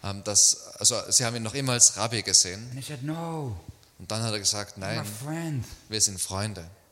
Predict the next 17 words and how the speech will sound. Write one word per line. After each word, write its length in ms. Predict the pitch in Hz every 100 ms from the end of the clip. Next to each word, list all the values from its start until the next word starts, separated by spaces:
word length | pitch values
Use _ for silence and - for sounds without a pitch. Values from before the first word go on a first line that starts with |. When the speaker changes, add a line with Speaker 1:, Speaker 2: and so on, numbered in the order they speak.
| -
Speaker 2:
Because 220 | 139 135
friendship 720 | - - 151 175 160 - 143
goes 220 | 151 143 123
much 280 | 151 160 - 123 110 -
further 360 | 151 151 156 120
than 200 | 131 131
a 40 | 123 110
rabbi. 460 | 135 131 117 87 95 - 95
Speaker 1:
Weil 120 | 95
Freundschaft 600 | - 104 123 120 110 -
noch 140 | 104
viel 200 | - 110
weiter 300 | 95 117 117
geht 340 | 104 95 90 -
als 140 | 87 95
ein 80 |
Rabbi. 340 | 90 92 87